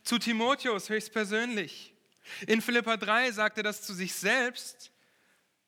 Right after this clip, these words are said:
Und auch den Geschwistern in Korinth hält er das vor Augen,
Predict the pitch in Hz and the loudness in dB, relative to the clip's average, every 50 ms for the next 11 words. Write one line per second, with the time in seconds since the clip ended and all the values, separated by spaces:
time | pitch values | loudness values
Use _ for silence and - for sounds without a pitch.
0 | _ _ _ _ _ _ _ _ _ _ _ _ _ _ _ _ _ 147 147 143 | _ _ _ _ _ _ _ _ _ _ _ _ _ _ _ _ _ -10 -8 -6
1 | 131 127 143 143 143 - 143 139 135 135 123 - - 160 175 170 - - 139 131 | -4 -4 -6 -6 -6 -6 -8 -6 -6 -6 -6 -6 -4 -4 -4 -4 -6 -8 -10 -10
2 | 131 131 135 127 - - 131 135 160 151 143 127 - - 131 131 127 - 131 127 | -8 -10 -12 -12 -10 -10 -6 -4 -4 -4 -6 -8 -6 -6 -6 -6 -6 -8 -8 -8
3 | 131 127 - - - 135 131 131 147 147 139 120 135 131 127 | -8 -10 -10 -10 -8 -8 -6 -4 -4 -4 -4 -6 -10 -14 -16